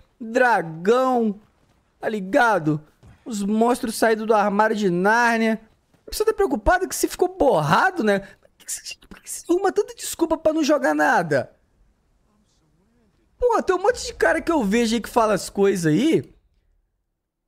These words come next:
Aí, aí, aí eu pego e vou lá na Steam. Tô falando com base nas coisas públicas que eu vejo na net, tá, galera? Os vídeos públicos que as pessoas postam. A pessoa publica um vídeo lá, eu pego o nome da pessoa lá que tá no vídeo lá que mostrou a I D, ou no nome lá.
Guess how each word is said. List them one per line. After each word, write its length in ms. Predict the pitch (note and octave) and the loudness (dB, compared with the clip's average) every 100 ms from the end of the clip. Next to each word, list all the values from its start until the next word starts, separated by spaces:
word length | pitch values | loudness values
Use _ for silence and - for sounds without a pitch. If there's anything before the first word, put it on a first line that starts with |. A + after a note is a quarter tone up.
| _ _ - | _ _ -4
Aí, 80 | A#4+ | 0
aí, 200 | A4+ B4+ G5+ | 2 2 2
aí 180 | B4+ A#4+ | 2 2
eu 40 | |
pego 260 | A#4 G4+ D#4 | 0 0 2
e 40 | |
vou 120 | D4+ | 2
lá 140 | B3 A#3+ | 2 2
na 140 | F3+ | 2
Steam. 600 | - - - E4+ G3 B2 - _ _ _ _ _ _ _ _ _ _ _ _ _ _ - | 0 -4 -2 0 0 -2 -10 _ _ _ _ _ _ _ _ _ _ _ _ _ _ -12
Tô 60 | |
falando 280 | - - F#4 | -4 -4 -2
com 180 | E4 A3+ | -2 2
base 260 | A#3+ E4+ F4 | 2 2 -2
nas 140 | D#4 | -2
coisas 240 | E4 D#4 | 0 -2
públicas 460 | - D4+ D4+ D4 C#4+ | -2 -2 0 -2 -2
que 80 | C#4 | -2
eu 60 | |
vejo 220 | A3 A#3 B3 | 0 0 0
na 160 | A3 | 0
net, 300 | E3 E3+ - | 0 0 0
tá, 100 | F3+ | 0
galera? 260 | D#3+ C#3 C#3 | 0 0 0
Os 100 | E3 | -2
vídeos 240 | G3 F#3+ | -4 -6
públicos 360 | - G#3 G#3+ - | -6 -6 -6 -8
que 80 | A#3+ | -8
as 60 | |
pessoas 380 | - A3 A3 A3+ | -4 -2 0 -2
postam. 480 | - E3 C#3 - F3 _ _ _ _ _ _ - | -2 0 0 -4 -12 _ _ _ _ _ _ -10
A 60 | |
pessoa 240 | - - G4+ | -4 -2 0
publica 340 | D#4+ D#4+ D#4 | 0 0 0
um 80 | A3+ | 0
vídeo 240 | A#3+ A3+ | 0 2
lá, 180 | A#3 D#4 | 2 2
eu 60 | A4+ | 2
pego 260 | C4 A#3+ | 0 2
o 20 | |
nome 160 | A#3+ A3+ | 0 2
da 100 | A3 | 2
pessoa 380 | G#3+ G3+ A3+ F#3+ | 2 0 2 2
lá 80 | F#3 | 0
que 80 | |
tá 100 | - | 0
no 140 | F#3+ E3 | 0 0
vídeo 240 | F#3 E3+ | 0 0
lá 100 | E3 | 0
que 80 | E3 | 0
mostrou 400 | E3 D#3+ - F3 | 0 0 0 0
a 60 | D#3+ | 0
I 60 | |
D, 360 | C#3+ D3 A3 A3+ | 0 2 2 2
ou 100 | D3 | -2
no 120 | D3+ | -2
nome 220 | D#3 F3 | 0 2
lá. 140 | G#3+ | 0